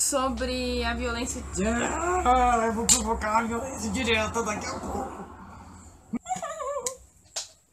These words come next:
Uma coisa importante sobre a violência direta é que nós conseguimos traçar um caminho em direção ao agressor. Se eu estuprar alguém com um cabo de vassoura, nós saberemos que eu sou a principal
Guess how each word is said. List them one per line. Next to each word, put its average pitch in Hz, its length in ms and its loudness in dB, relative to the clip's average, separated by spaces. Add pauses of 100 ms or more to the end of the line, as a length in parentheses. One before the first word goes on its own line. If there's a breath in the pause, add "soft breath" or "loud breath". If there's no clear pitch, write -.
(540 soft breath)
Uma 294 240 8
coisa 330 280 4
importante 294 600 -2
sobre 247 280 0
a - 20 -4
violência 254 480 -2
direta 214 460 -2
é 247 80 -2
que 247 140 -6
nós 262 260 4
conseguimos 285 840 -2
traçar 269 720 4
um 285 80 -4
caminho 277 720 0 (420 loud breath)
em 277 200 2
direção 294 680 0
ao 254 120 6
agressor. 254 560 2
Se 311 80 -2
eu 403 100 2
estuprar 359 320 2
alguém 285 240 2
com 285 80 -6
um 311 100 -2
cabo 247 260 2
de 247 80 -4
vassoura, 254 580 0 (260 loud breath)
nós 311 280 6
saberemos 302 560 0
que 285 200 -8
eu 311 160 0
sou 277 280 0
a 285 80 6
principal 277 840 6